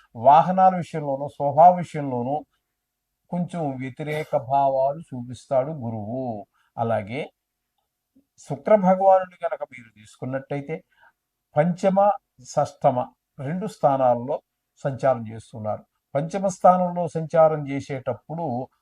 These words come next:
ముఖ్యంగా సంతానం మీద మంచి ప్రభావం చూపిస్తారు. బాగా చదువుతారు, ఆటల్లో, పాటల్లో, వాళ్ళకి ఏ ఏ లలిత కళల్లో ప్రవేశం ఉందో వాటిలో కూడా బాగా రాణిస్తారు. అలాగే ఆరో స్థానం దగ్గరికి వచ్చేటప్పటికి ఆరో స్థానంలో కూడా,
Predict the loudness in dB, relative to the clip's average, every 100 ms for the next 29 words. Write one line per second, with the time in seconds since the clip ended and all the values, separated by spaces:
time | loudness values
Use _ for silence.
0 | _ -18 -12 -8 -2 -2 0 -6 -2 -2
1 | -2 -6 -4 -4 -4 _ -14 -12 -8 -2
2 | 0 0 -4 -6 -14 -18 -20 -12 -8 -8
3 | -4 -4 -4 -6 -14 -16 -10 -8 -8 -12
4 | -20 _ _ 2 2 2 -4 -8 -8 -6
5 | -4 -4 -2 -8 -6 -6 0 -2 -2 -8
6 | -8 -6 -6 -6 -6 -10 -10 -6 -6 -8
7 | -10 -14 -12 -10 -10 -12 -12 -10 -8 -4
8 | -4 -4 -12 -10 -8 -6 -4 -4 -4 -6
9 | -6 -10 -20 -10 -10 -10 -16 _ -16 0
10 | 6 6 4 4 4 4 0 2 2 4
11 | -2 -10 -10 -12 -12 -10 -8 -8 -8 0
12 | 2 0 0 0 0 -4 -6 -4 2 4
13 | 2